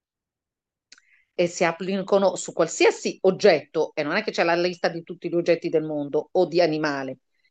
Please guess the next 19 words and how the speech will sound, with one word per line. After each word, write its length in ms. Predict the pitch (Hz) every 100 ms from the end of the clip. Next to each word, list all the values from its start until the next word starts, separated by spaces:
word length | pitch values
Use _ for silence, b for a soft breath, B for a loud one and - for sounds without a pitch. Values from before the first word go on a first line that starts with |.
| _ _ _ _
Dunque, 260 | 180 208 190
se 180 | 175 254
la 140 | 233
Torah 320 | 233 247 220
riporta 720 | 180 202 202 254 202 - 151
toro, 360 | - 226 202 170
asino, 320 | 190 170 165
pecora, 360 | 151 214 - 160
indumento, 560 | 170 254 254 185 175 254
vuol 140 | 220
dire 280 | 170 190 233
che 160 | 175
c'è 140 | 165 240
un 200 | 226 262
nesso, 680 | 220 175 - - 185 196 - _ _ _ _ _ _ _ _
eh, 540 | - 175 170 165 160 -
molto, 560 | 180 175 165 170 160 _ _
eh, 560 | _ 160 160 151 143 -
preciso. 720 | - 170 170 165 143 139 147